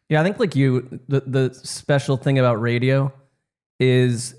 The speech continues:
that most of your memories, obviously, are, you're creating these images in your mind while you're, like, driving around. It's like, I don't even, I'm not a big baseball fan, but I kinda love driving around listening to, like, a Dodgers game once in a while. It just creates this texture.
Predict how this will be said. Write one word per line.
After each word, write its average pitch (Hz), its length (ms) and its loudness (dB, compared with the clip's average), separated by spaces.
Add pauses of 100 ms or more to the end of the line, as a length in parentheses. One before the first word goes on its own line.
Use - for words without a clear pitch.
(120)
that 123 320 -2
most 147 320 2
of 139 100 -4
your 127 100 2
memories, 139 600 0
obviously, 147 480 0
are, 143 40 2
you're 127 280 -2
creating 131 560 0
these 127 240 0
images 135 560 -2
in 131 160 -4
your 123 80 -2
mind 117 440 -2
while 123 140 -2
you're, 120 140 -4
like, 113 160 -6
driving 123 500 0
around. 120 440 0
It's 139 180 -6
like, 143 100 -2
I 151 80 0
don't 190 60 0
even, 160 340 2
I'm 139 80 0
not 156 140 2
a 139 40 0
big 127 200 -2
baseball 127 400 -2
fan, 160 240 -2
but 139 80 0
I 131 80 0
kinda 143 240 0
love 131 360 0 (360)
driving 135 260 2
around 135 220 0
listening 131 260 -2
to, 123 60 -2
like, 120 120 0
a 117 60 -2
Dodgers 117 420 -2
game 135 200 0
once 139 200 -2
in 143 60 -6
a - 20 -2
while. 143 140 0
It 147 60 -2
just - 160 -16
creates 127 320 -2
this 107 160 -10
texture. 147 600 -4